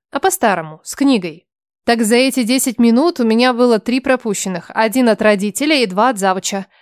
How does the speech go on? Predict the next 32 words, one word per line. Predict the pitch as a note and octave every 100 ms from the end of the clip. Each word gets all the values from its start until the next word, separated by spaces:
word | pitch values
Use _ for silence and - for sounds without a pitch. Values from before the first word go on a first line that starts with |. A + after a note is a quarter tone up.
| _
Потом | G3+ G3 C#4+
еще | C#4+ C4+
взбучку | G3+ G#3 - G#3+
получила. | G#3 G3 - G3 F#3 F#3 _ _ _ _ _
Сейчас | - - C4 C#4
поднимусь. | D#4 A#3+ A3 F#3+ G#3 - _ _ _ _ - - - -
Завуч | A3 A#3 A#3
возвращается | A3+ G#3+ A#3+ G#3+ G3 -
к | -
себе | A3 G#3+
в | -
кабинет, | G#3+ A3+ E4+ D#4+
не | A#3
раскрывая | A3+ - A3 C4+ E4+
причин | B3+ - C#4 A#3
вызова | A#3+ B3+
к | A3
директору. | A#3 G3 D#3+ - E3
Хотя, | - G3 - D#4+ F#4+
как | E4+ D#4+
мне | D4+
кажется, | D#4 D4+ C4+ - G3+
она | F#3+
в | B3+
курсе. | - E3+ - F3 E3+
Ну | G#3+ A3 D4+
да | A#3+
ладно, | G3 F3+ E3+
сейчас | E3 - A3
сама | - A3 F3+
узнаю. | E3+ E3+ D#3+ E3 - _ _ _ _ _ _ _ -
«Вызывали?» | A#3 A#3 B3 C4+ E4 A3+